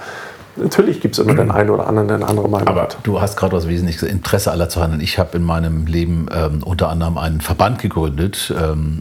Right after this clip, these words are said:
Speaker 2: und das hat dann auch dazu geführt, dass ich viel, ähm, quasi politisch arbeiten musste, weil so ein Verband eben vor allen Dingen erstmal darum geht, die Interessen zu, abzuwägen und alle gemeinsam zu ziehen.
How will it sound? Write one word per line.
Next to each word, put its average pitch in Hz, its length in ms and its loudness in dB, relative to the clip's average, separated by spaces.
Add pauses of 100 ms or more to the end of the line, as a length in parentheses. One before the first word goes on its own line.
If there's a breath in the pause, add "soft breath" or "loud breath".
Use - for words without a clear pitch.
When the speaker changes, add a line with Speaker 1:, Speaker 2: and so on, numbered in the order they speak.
Speaker 2:
und 82 360 -4
das 82 240 0
hat 87 120 -2 (140)
dann 80 320 0
auch - 420 -4 (380)
dazu 87 280 0
geführt, 82 300 -2
dass 76 120 -4
ich 73 120 -6
viel, 85 480 -2 (180)
ähm, 76 240 -6
quasi 90 480 0
politisch 90 680 -2
arbeiten 80 460 0
musste, 95 560 0
weil 80 160 0
so 78 100 -2
ein 82 100 -2
Verband 90 520 0
eben 82 240 -2
vor - 240 -6
allen 135 220 2
Dingen 120 240 -2
erstmal 90 300 -2
darum 85 260 0
geht, 90 240 0 (840 loud breath)
die 160 120 2
Interessen 156 520 2
zu, - 160 0 (200)
abzuwägen 92 800 2
und 78 140 -2
alle 95 220 2
gemeinsam 82 560 0
zu - 140 -10
ziehen. 78 240 -2